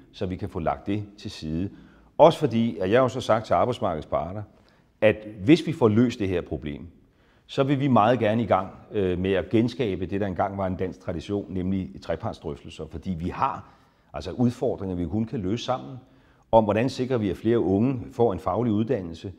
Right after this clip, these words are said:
Det handler om praktikpladser. Hvordan sikrer vi, at vores virksomheder har adgang til den rigtige arbejdskraft? Også nu, hvor beskæftigelsen begynder at stige, ledigheden falder,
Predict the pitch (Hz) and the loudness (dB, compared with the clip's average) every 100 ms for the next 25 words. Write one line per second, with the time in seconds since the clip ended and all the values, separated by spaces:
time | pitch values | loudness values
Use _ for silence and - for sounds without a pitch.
0 | _ _ - 98 113 104 82 - - 117 | _ _ -6 -2 0 -2 -4 -10 -8 -8
1 | - 110 95 98 - _ _ _ 95 110 | -8 -12 -12 -16 -20 _ _ _ 2 2
2 | 123 120 120 127 101 87 82 78 101 113 | 2 -2 -2 -2 0 0 -2 -2 -2 -2
3 | 135 101 98 85 78 95 78 87 104 101 | -4 -4 -2 -4 -2 -2 -2 -2 -4 -8
4 | - 90 76 101 123 80 78 120 - 95 | -8 -10 -6 -6 -2 -2 -2 -8 -10 -10
5 | 85 _ _ _ _ - 110 147 131 110 | -10 _ _ _ _ 2 4 4 2 4
6 | 120 95 92 107 110 123 92 85 90 113 | 4 0 -2 -4 -4 -6 -12 -6 -2 -2
7 | 113 80 78 - 98 104 127 110 78 101 | -2 -4 -6 -6 -2 0 0 -4 0 2
8 | 127 104 90 78 - 117 113 | 4 2 -2 -4 -4 -4 -4